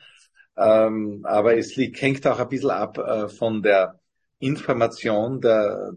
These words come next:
der Ärzte, die da hier tätig sind, der Gynäkologin, Gynäkologinnen, Gynäkologen.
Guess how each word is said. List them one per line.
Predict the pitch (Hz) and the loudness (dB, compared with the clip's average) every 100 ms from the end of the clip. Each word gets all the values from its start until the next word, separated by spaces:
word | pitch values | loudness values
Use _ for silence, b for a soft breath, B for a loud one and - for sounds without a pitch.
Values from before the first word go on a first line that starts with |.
| - | -2
der | 101 95 92 | 0 0 0
Ärzte, | 104 95 - - 135 | -2 -4 -6 -6 -6
die | 135 117 | -4 -4
da | 113 | -4
hier | 101 113 110 104 B B - | -2 0 0 0 B B -2
tätig | 101 98 123 | -2 -2 -10
sind, | - 135 135 | -6 -6 0
der | 107 | -2
Gynäkologin, | - 107 107 107 101 104 123 110 117 113 110 110 104 - | 0 -2 -2 -2 2 4 4 2 0 -2 -4 -10 -12 -4
Gynäkologinnen, | 120 117 - 101 104 113 104 101 | -2 -2 2 2 2 0 -2 -4
Gynäkologen. | 101 95 90 92 90 110 139 135 | -4 -6 -2 2 4 2 0 -6